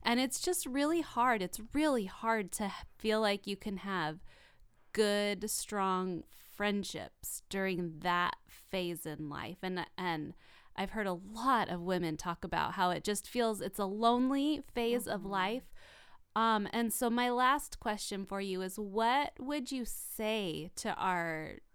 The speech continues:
Speaker 1: friends, whether they're men or women, who are going through the phase right now of having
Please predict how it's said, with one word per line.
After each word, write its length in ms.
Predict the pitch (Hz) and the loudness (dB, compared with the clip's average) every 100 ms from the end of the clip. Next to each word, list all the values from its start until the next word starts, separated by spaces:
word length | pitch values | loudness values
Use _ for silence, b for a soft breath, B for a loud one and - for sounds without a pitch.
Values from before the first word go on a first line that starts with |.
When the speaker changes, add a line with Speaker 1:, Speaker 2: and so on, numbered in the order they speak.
| - - - - | -20 -20 -20 -14
Speaker 1:
friends, 460 | - 220 190 190 185 | 0 2 4 2 0
whether 260 | 202 202 202 | 0 0 0
they're 160 | 190 | 0
men 300 | 190 220 220 | 2 2 2
or 180 | 202 208 | 2 2
women, 400 | 214 175 160 170 | 2 0 0 -2
who 120 | 196 | -2
are 100 | 202 | -4
going 320 | 190 196 190 190 | -2 -2 -2 -4
through 120 | 196 | -6
the 100 | 196 | -8
phase 280 | 190 185 175 | -8 -8 -6
right 160 | 185 | -6
now 220 | 185 180 | -4 -4
of 160 | 170 180 | -6 -8
having 500 | - 196 180 170 175 | -6 -6 -2 -2 -4